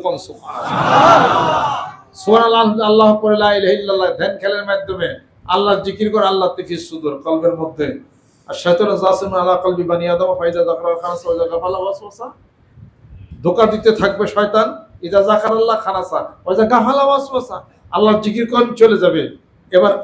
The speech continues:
আলো আসা শুরু করবে। ইত্তাকু ফিরাসাতাল মুমিন ফা ইন্নাহু ইয়ানজুরু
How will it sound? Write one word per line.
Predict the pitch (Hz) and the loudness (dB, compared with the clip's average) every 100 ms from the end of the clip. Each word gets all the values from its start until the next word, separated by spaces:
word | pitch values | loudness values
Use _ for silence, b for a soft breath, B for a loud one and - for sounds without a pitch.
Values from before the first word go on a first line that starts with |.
| 175 | 2
আলো | 202 208 214 214 | 4 6 4 2
আসা | 170 175 - | -6 -6 -4
শুরু | 202 185 | -2 0
করবে। | 165 151 131 - _ _ - | -2 -4 -6 -12 _ _ -14
ইত্তাকু | 180 190 185 185 | -4 -2 0 0
ফিরাসাতাল | 185 175 180 185 175 | 0 0 -2 -6 -6
মুমিন | 202 185 180 | -6 -8 -6
ফা | 185 185 | -6 -6
ইন্নাহু | 180 165 165 | -6 -6 -6
ইয়ানজুরু | 165 160 151 | -6 -8 -8